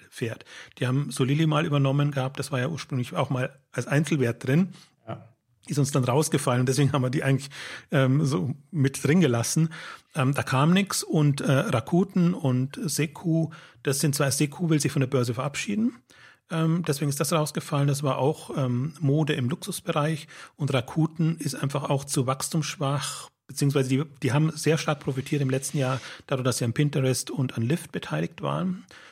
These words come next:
Speaker 1: und durch den Börsengänge profitiert haben, aber haben das Wachstum nicht mehr d-, dabei und orientieren sich auch rum, um. Sie gehen ja weg von so einem,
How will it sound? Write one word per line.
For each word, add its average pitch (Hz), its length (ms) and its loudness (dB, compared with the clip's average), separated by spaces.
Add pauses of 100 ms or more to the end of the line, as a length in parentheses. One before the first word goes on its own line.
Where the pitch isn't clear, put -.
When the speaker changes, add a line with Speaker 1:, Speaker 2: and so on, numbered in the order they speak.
(100)
Speaker 1:
und 139 220 -6
durch 139 100 0
den 131 220 2
Börsengänge 147 640 0
profitiert 143 600 -4
haben, 139 320 -2 (400)
aber 139 180 -2
haben 151 100 2
das 139 180 2
Wachstum 170 380 -2
nicht 170 160 -2
mehr 165 100 0
d-, 160 240 -6 (220)
dabei 143 400 0
und 147 260 -2 (140)
orientieren 143 420 4
sich 165 180 -2
auch 139 200 -2
rum, 139 340 0 (160)
um. 135 300 0
Sie 139 260 -6 (220)
gehen 143 160 0
ja 135 180 2
weg 143 160 -4
von 131 240 0
so 131 80 0
einem, 123 240 0